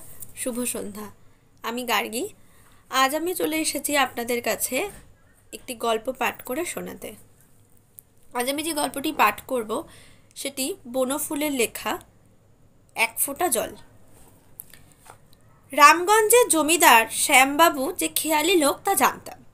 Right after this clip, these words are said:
কিন্তু তার খেয়াল যে এতদূর খাপছাড়া হতে পারে, তা ভাবিনি। সেদিন সকালে উঠেই এক নিমন্ত্রণপত্র পেলাম। শ্যামবাবু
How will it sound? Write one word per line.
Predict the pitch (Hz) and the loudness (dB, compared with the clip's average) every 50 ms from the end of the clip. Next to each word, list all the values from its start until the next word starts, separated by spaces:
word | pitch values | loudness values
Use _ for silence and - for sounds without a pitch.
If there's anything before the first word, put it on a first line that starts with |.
| _ _ _ _ _ _ _ _ _ _ _ _ - | _ _ _ _ _ _ _ _ _ _ _ _ -2
কিন্তু | 392 427 427 494 480 | -2 0 2 2 2
তার | 466 480 494 494 494 - | 6 6 6 6 6 2
খেয়াল | - - 349 392 403 415 427 | -2 -2 2 4 6 4 6
যে | 427 - 453 453 - | 6 4 4 4 4
এতদূর | 233 240 233 - 320 294 392 427 440 | 2 2 2 0 0 0 0 0 0
খাপছাড়া | - - 330 302 - - - - 339 359 370 392 370 | 0 2 4 4 4 4 0 0 0 2 2 2 2
হতে | 339 392 392 - 381 | 2 0 -2 -2 0
পারে, | 330 339 262 214 220 285 349 - - - - | 4 6 6 6 4 2 -2 -6 -14 -10 -2
তা | 262 247 | 0 0
ভাবিনি। | 247 - 233 214 190 185 185 185 185 190 202 214 214 - - _ _ _ _ _ - - - _ _ _ _ _ - - - | 0 0 -4 -6 -6 -6 -8 -10 -10 -12 -14 -16 -18 -20 -20 _ _ _ _ _ -20 -20 -20 _ _ _ _ _ -20 -14 -6
সেদিন | - 381 392 403 427 415 | -2 2 4 4 6 4
সকালে | - - 381 339 339 349 349 359 359 | 6 4 4 6 6 6 6 8 6
উঠেই | 349 - - - 311 277 247 262 - | 6 4 2 2 2 4 4 4 4
এক | - 247 254 - 294 | 4 4 4 4 -2
নিমন্ত্রণপত্র | 277 269 269 294 320 330 - - 381 381 370 - 370 349 339 - - - 370 370 - _ _ | -4 -4 -4 -4 -6 -6 -4 -4 -4 -4 -2 -2 -4 -4 -4 -6 -10 -10 -10 -10 -10 _ _
পেলাম। | - 262 214 190 185 180 - 226 - - _ _ _ _ _ _ _ _ _ _ _ - | -6 -4 -4 -4 -6 -10 -12 -16 -20 -20 _ _ _ _ _ _ _ _ _ _ _ -10
শ্যামবাবু | - - 349 320 349 359 381 440 523 539 381 302 302 508 | -2 4 4 4 4 6 8 8 8 8 8 6 4 4